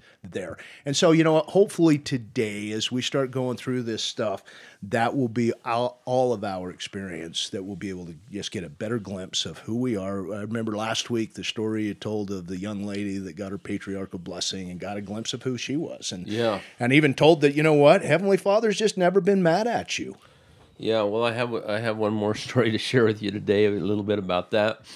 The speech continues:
Speaker 2: And, uh, let's go back to our premortal existence for just a minute, Scott, and talk about the doctrine that the atonement of Jesus Christ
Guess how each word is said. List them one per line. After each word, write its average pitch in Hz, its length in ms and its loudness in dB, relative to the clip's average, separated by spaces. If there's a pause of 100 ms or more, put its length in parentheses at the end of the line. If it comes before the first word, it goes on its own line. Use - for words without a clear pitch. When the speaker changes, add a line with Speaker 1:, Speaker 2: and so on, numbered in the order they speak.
(580)
Speaker 2:
And, 127 360 4
uh, 127 120 6
let's 147 240 6
go 160 120 2
back 139 260 8
to 131 80 2
our 107 100 6
premortal 110 420 4
existence 95 480 -2
for - 160 -6
just 92 240 -4
a 90 60 -6
minute, 87 260 -6
Scott, 90 400 0
and 90 100 -2
talk 101 300 0
about 87 260 -2
the 87 80 -6
doctrine 92 680 2
that 90 260 0 (420)
the 131 140 10
atonement 185 480 8
of 135 80 2
Jesus 156 480 0
Christ 101 880 4